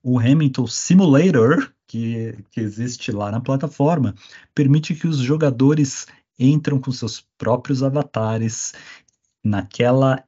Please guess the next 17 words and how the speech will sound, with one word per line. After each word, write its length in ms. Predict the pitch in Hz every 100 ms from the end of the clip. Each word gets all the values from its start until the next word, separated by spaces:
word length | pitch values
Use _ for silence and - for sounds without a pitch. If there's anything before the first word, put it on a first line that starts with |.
| -
época 560 | 123 120 - 127 -
da 100 | 110
Revolução 560 | 110 117 113 110 - 123
Americana, 880 | 120 123 127 - 117 113 113 113 113 - -
interagindo 840 | 113 117 139 139 110 127 139 143 135
com 160 | -
os 100 | 131
personagens 800 | - 131 - 139 127 127 123 127
daquela 580 | 120 117 - - 131 143
época 460 | 113 117 - 120 117
e 60 |
completando 680 | 113 131 123 113 - 127 120
desafios. 680 | 107 110 104 - - 117 113
Enfim, 340 | 131 127 127
é 40 | 113
um 120 | 143
jogo, 520 | 120 110 139 92 95